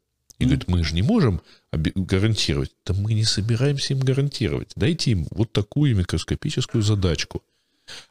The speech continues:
Speaker 1: Они придумают, как эти, я не знаю, там, пакетики расставлять,
Speaker 2: Мгм.
Speaker 1: значит, чтобы за собаками прибирать.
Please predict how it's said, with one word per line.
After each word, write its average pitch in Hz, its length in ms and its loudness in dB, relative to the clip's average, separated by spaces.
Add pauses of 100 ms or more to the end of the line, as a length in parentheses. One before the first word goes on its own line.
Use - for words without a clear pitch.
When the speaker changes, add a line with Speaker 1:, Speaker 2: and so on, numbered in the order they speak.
Speaker 1:
Они 123 280 2
придумают, 131 600 2
как - 260 0
эти, 123 200 0
я 98 300 4
не 113 60 2
знаю, 110 340 2
там, 69 220 -2
пакетики 101 800 0
расставлять, 92 720 2
Speaker 2:
Мгм. 87 120 2
Speaker 1:
значит, 82 440 0
чтобы 80 300 0
за 85 120 2
собаками 82 500 0
прибирать. 71 580 -2